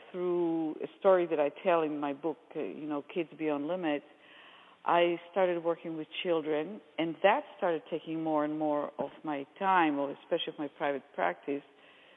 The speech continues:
because not only it was so compelling to me, but the parents were so insistent. <laughs> So,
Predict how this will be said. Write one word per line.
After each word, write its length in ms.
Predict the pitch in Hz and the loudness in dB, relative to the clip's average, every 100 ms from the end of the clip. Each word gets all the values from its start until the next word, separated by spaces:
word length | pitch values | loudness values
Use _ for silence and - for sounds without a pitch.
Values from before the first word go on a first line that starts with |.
| _ - | _ -4
because 480 | 185 - 196 185 175 160 - - - - - - | -4 -2 2 2 2 -10 -20 -20 -16 -16 -12 -6
not 280 | 175 196 | 2 4
only 180 | 214 202 | 4 0
it 140 | 180 160 | -4 -8
was 100 | 147 - _ - | -12 -14 _ -6
so 80 | 165 | -4
compelling 580 | 165 156 185 156 151 147 | -4 -6 -2 0 0 -4
to 60 | 143 | -8
me, 420 | 165 220 208 202 - - - - _ - | -6 -6 -8 -10 -18 -20 -20 -20 _ 0
but 160 | 175 175 | 0 2
the 80 | |
parents 500 | 170 - 233 247 180 - | -2 0 0 0 -2 -6
were 120 | 156 151 | -12 -4
so 100 | - | 0
insistent. 680 | 160 151 - 214 - 147 123 - | 0 -2 -4 -6 -4 -4 -4 -14
<laughs> 40 | - - - - | -20 -20 -12 2
So, 300 | 202 185 | 4 4